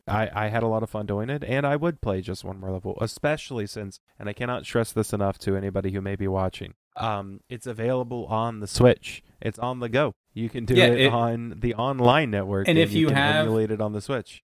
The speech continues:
Speaker 2: Yeah, if you already have Switch Online, then you have the game.
Speaker 1: Uh-huh.
Speaker 2: It's, it's bundled in with that,
Speaker 1: Right.
Speaker 2: that, uh, purchase, so
Speaker 1: Right.
Speaker 2: yeah, especially to the younger audience who may not have played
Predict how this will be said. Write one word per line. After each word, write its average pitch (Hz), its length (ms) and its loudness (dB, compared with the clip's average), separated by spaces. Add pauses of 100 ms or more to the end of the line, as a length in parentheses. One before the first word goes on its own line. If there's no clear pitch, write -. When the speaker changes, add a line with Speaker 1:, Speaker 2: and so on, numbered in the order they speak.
(120)
Speaker 2:
Yeah, 151 160 2
if 123 200 2
you 135 160 2
already 139 340 0
have 135 260 -4
Switch 123 320 -6
Online, 117 720 -4 (120)
then 110 340 -4
you 117 200 -6
have 117 300 -2
the 113 80 -6
game. 120 200 -2
Speaker 1:
Uh-huh. 107 160 -2
Speaker 2:
It's, 101 260 -10
it's 104 240 -10
bundled 107 520 -6
in 107 300 -4
with 107 280 -8
that, 107 280 -2
Speaker 1:
Right. 107 260 -2
Speaker 2:
that, 104 340 0 (100)
uh, 104 340 -4 (240)
purchase, 127 420 -4
so 107 440 -4 (220)
Speaker 1:
Right. 104 200 -2 (140)
Speaker 2:
yeah, 143 200 2
especially 143 600 0
to 131 240 -2
the 120 100 2
younger 117 480 -2
audience 107 460 -2
who 110 120 -2
may 113 280 -2
not 110 280 -4
have 107 300 -6
played 117 540 -2